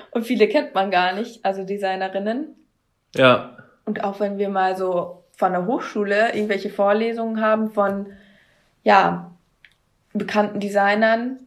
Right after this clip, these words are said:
Speaker 1: dann sind das halt auch meistens Designer und keine Designerinnen.
Speaker 2: Mhm.
Speaker 1: Finde ich auf jeden Fall sehr spannend, das Thema. Ich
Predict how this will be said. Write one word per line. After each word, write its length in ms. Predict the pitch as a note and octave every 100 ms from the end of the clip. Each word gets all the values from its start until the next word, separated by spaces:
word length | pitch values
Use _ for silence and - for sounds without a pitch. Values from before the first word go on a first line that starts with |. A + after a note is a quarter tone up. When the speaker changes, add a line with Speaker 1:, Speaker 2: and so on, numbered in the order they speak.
| _ _ -
Speaker 1:
dann 140 | G3
sind 120 | F#3+
das 140 | F#3+ F#3+
halt 140 | G3
auch 160 | F#3+ G#3
meistens 360 | G3+ G3+ G#3+
Designer 520 | - B3+ C#4 G3 E3+ E3+
und 100 | F3
keine 300 | F#3 F#3 F#3+
Designerinnen. 880 | G#3 G#3+ A3 A#3 D4+ F#3 E3+ F3 - - -
Speaker 2:
Mhm. 580 | C3 A#2 A#2 C#3 - - _ _ _ _ _ _ _ _ _ _ -
Speaker 1:
Finde 300 | G3+ C4 B3+
ich 120 | B3
auf 100 | A3+
jeden 160 | A#3+ A#3+
Fall 160 | A3+
sehr 120 | G#3 G#3
spannend, 360 | - G#3+ A#3+
das 140 | C4 -
Thema. 280 | B3+ A#3
Ich 180 | A3 -